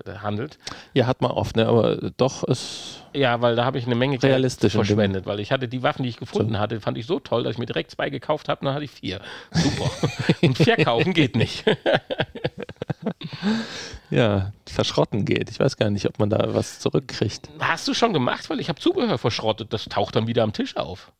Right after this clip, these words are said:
Speaker 1: Ich weiß nicht, wofür die Maschine gut ist. Du schmeißt das da rein, dann sind das ja solche, wie so richtige
Speaker 2: Ah, vielleicht
Speaker 1: Zerkleinerungswalzen.
Speaker 2: vielleicht kannst du damit irgendwelche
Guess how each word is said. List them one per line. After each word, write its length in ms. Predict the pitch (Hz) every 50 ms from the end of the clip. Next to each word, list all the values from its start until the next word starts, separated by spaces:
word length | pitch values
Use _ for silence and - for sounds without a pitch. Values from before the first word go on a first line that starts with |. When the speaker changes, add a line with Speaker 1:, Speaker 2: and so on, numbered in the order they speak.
| _ _ _ _
Speaker 1:
Ich 100 | - -
weiß 180 | - - -
nicht, 100 | 330 -
wofür 200 | - - - -
die 80 | 110 110
Maschine 360 | 107 104 117 - - 104 101
gut 220 | 95 - 95 90 -
ist. 220 | 95 - - - _ _ _ _ _ _ _ _ -
Du 80 | 127
schmeißt 320 | 120 - 127 117 151 - -
das 120 | 175 -
da 100 | - 98
rein, 340 | 80 78 92 123 180 - 285 - - - - -
dann 220 | - 117 123 -
sind 200 | 135 127 - 147
das 120 | 139 127 104
ja 140 | 117 110 107
solche, 500 | 101 110 110 101 95 107 107 104 98 98
wie 80 | 113
so 120 | 123 123 107
richtige 320 | 104 131 - - 113 101 -
Speaker 2:
Ah, 40 | 101
vielleicht 120 | 110 -
Speaker 1:
Zerkleinerungswalzen. 880 | - 120 117 117 117 113 302 - - - 294 302 320 - - 302 311 -
Speaker 2:
vielleicht 480 | - - - 113 113 117 120 123 117 -
kannst 320 | - 131 123 127 - - -
du 40 | 120
damit 440 | 113 113 110 110 117 113 107 -
irgendwelche 580 | - 127 120 113 110 110 104 107 110 107 110 113